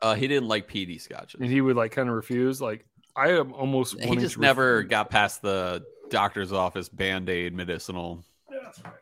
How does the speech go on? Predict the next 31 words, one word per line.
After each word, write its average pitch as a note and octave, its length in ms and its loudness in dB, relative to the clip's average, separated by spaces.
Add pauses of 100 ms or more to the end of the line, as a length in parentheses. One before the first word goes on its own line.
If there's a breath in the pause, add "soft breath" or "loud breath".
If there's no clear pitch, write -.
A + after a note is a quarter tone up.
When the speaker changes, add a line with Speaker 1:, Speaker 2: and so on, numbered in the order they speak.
(120)
Speaker 2:
I, G#3+ 340 -8 (100)
I'm G3+ 220 -4
almost F#3+ 280 0
ready E3+ 220 0
to D#3 140 -6
refuse. C3 460 2 (200 soft breath)
Hey, G#3 240 8 (200 loud breath)
I A#3+ 60 4
got D#4+ 160 6
a F3 40 6
problem F#3+ 340 4
with B2 120 4
my B2 220 2
ice B2 180 4
this A2+ 220 -4
week. A#2 320 0 (680 soft breath)
They're G#3 160 6
all C4 120 10
frozen G#3+ 460 12
together C#3+ 360 10
because B2+ 340 2
Juniper F#3+ 720 6
and D#3+ 180 -4
Finley E3 320 -2
decided B2+ 440 4
they C#3+ 120 10
were D3 80 2
gonna C3+ 160 4
take F3+ 320 -2
toilet D3 320 2
paper, A#2 420 0